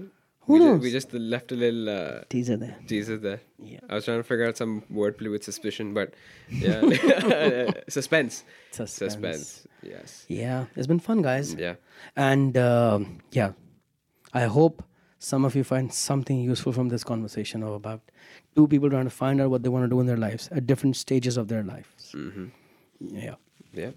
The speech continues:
Speaker 2: Thank you for your time.
Speaker 1: Thank you, guys.
Speaker 2: And if those listening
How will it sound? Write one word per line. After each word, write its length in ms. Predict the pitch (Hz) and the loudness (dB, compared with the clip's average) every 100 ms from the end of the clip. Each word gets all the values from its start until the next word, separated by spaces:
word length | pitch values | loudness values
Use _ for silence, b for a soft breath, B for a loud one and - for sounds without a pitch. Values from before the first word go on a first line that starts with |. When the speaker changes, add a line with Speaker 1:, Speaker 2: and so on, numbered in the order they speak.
| _ - | _ -6
Speaker 2:
Thank 180 | 92 | -4
you 60 | 98 | -4
for 120 | 110 | -4
your 100 | 104 | -4
time. 300 | 101 107 107 - _ _ _ | -2 -4 -6 -10 _ _ _
Speaker 1:
Thank 200 | 120 107 | -8 -2
you, 80 | 139 | 2
guys. 280 | 135 117 - | 2 0 -4
Speaker 2:
And 340 | 104 101 104 | -6 -6 -6
if 180 | 101 101 | -6 -8
those 380 | 113 113 117 110 | -4 -2 -2 -4
listening 720 | 107 - 113 113 110 113 107 | -8 -6 -4 -4 -4 -6 -12